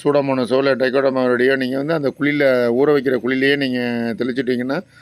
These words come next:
ஆ, நல்லா கலந்துரும். விதை நேர்த்திங்கிறது ரொம்ப முக்கியமான ஒண்ணு.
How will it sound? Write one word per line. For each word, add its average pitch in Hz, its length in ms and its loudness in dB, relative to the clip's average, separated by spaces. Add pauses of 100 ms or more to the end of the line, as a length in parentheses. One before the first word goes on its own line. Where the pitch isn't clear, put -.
(400)
ஆ, 117 260 2
நல்லா 127 460 0
கலந்துரும். 127 600 0
விதை 131 240 0
நேர்த்திங்கிறது 139 560 0
ரொம்ப 135 200 0
முக்கியமான 131 520 0
ஒண்ணு. 127 320 -2